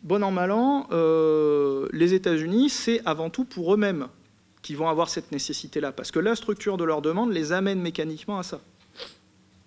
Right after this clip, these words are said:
Néanmoins, euh, l'autarcie énergétique, ou tout au moins l'autarcie en termes de, d'hydrocarbures,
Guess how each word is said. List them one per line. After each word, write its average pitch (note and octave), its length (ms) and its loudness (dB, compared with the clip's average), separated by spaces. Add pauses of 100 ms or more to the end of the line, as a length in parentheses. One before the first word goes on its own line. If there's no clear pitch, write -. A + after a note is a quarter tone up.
(1500)
Néanmoins, G3 840 2
euh, C#3+ 720 -4 (1600)
l'autarcie G3+ 800 2
énergétique, D3+ 600 -4
ou - 40 -16
tout - 100 -12
au C#3 40 -10
moins D3+ 120 -4
l'autarcie D3+ 560 -4
en C3+ 100 -6
termes D3 360 -2
de, B2 340 -12 (320)
d'hydrocarbures, C#3+ 720 -4